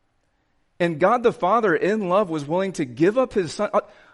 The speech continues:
I have a son. I have two sons now, and I don't think I would give them up for anyone. And God wanted you enough to give up his son so that you know.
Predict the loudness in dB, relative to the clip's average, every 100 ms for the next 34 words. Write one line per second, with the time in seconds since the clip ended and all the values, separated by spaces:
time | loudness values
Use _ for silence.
0 | _ _ _ _ _ -6 -4 -2 -2 -4
1 | -10 -12 -12 -6 -6 -6 -4 -2 -2 -4
2 | -10 -6 -8 -6 -4 -4 -4 -8 -4 -4
3 | -4 -8 -10 -10 -4 -6 -4 -6 -6 -6
4 | -8 -10 _ _ _ -14 -8 -8 -8 -10
5 | -16 -20 -20 _ _ _ -20 -20 _ _
6 | _ _ _ _ _ _ -8 -6 2 2
7 | 2 -2 -4 -4 -4 -6 -6 -4 -4 -4
8 | -6 -12 -20 _ _ _ _ _ _ _
9 | _ _ _ _ -10 -2 0 2 0 -2
10 | -6 -6 -8 -6 -8 -8 -8 -14 -10 -6
11 | -4 -4 -8 -20 -16 -12 -4 -2 -2 -2
12 | -8 -14